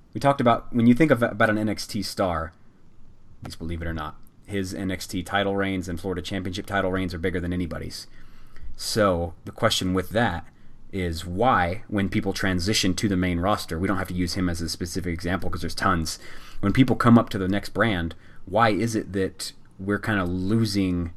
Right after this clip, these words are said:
our, um, our investment in the character a little bit? Why is that happening so much? Bobby Roode is a recent example.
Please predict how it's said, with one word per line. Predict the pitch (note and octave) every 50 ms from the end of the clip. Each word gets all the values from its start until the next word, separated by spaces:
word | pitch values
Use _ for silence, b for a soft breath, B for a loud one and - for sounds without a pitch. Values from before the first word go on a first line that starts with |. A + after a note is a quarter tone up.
| b b b b b b b b -
our, | F#2 F#2 F2+ F2+ F2+
um, | F2 E2+ E2 D#2+ D#2+ D#2+ D#2+ E2 -
our | - G2
investment | F#2 E2+ F2+ G#2 G2+ - A2 G2+ E2
in | F2+
the | F2 E2+
character | - - A#2 C#3 C#3 - G2+ F2+
a | E2+
little | F2 D#2+ -
bit? | - - - - -
Why | - G#2 A2+
is | A2 G#2+
that | - G2+ F2+ -
happening | - A2 A2 - F#2 F2 E2+
so | - - F2 E2+
much? | E2 E2 D#2+ E2 - -
Bobby | - F#2+ F#2+ F#2+ F2+
Roode | F2+ G2 G2+ F#2+
is | F#2 F2
a | F2+
recent | E2+ G2 G2+ - - F#2
example. | F2 - - E2+ E2+ F2 F2 E2+ -